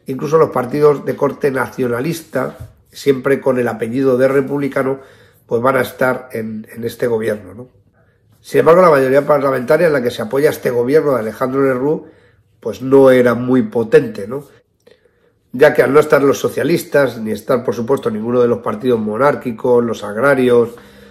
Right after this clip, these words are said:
los partidos, eh, católicos, bueno, pues, evidentemente, la mayoría es muy exigua y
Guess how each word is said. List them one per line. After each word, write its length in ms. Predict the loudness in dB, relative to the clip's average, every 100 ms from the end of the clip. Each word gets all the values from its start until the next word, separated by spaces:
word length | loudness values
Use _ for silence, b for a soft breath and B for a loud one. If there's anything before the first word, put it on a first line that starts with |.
| B -10
los 140 | -8
partidos, 520 | -6 -6 0 2 2 -4 -10
eh, 240 | -6 -6 -6
católicos, 840 | -8 4 6 6 2 4 4 4 b b b b b _
bueno, 180 | -6 -6
pues, 380 | -8 -10 -16 _ _
evidentemente, 1000 | -8 -6 0 0 2 4 2 2 -12 _ _
la 300 | -8 -4 -4
mayoría 720 | 0 0 2 2 4 4 4
es 360 | 2 -2 -18 _
muy 300 | -4 0 2
exigua 840 | 0 -2 -6 -2 0 0 -2 -10 _
y 680 | -6 -2 0 0 -2 -4 -12